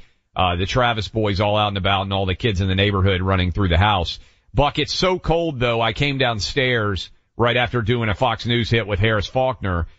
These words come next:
and my thirteen-year-old, as many kids are, uh, often do, had left the front door open. And so it's freezing.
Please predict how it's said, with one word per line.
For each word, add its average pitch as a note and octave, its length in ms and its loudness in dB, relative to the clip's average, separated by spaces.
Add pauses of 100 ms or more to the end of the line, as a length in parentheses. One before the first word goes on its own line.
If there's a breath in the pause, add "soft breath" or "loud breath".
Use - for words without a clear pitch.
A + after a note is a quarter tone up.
(280 soft breath)
and A#2 200 0
my G#2+ 160 2
thirteen-year-old, A2 1040 0
as G2 400 0
many A2 220 2
kids G2+ 340 0
are, F#2+ 480 2
uh, F2+ 440 0
often G2+ 400 0
do, F#2+ 280 2
had G#2+ 220 2
left C3 260 0
the B2 80 -2
front A#2+ 280 -2
door G#2+ 340 2
open. F2 400 0 (480)
And A2 240 0
so A2+ 240 0
it's G2+ 180 -4
freezing. A2 800 -2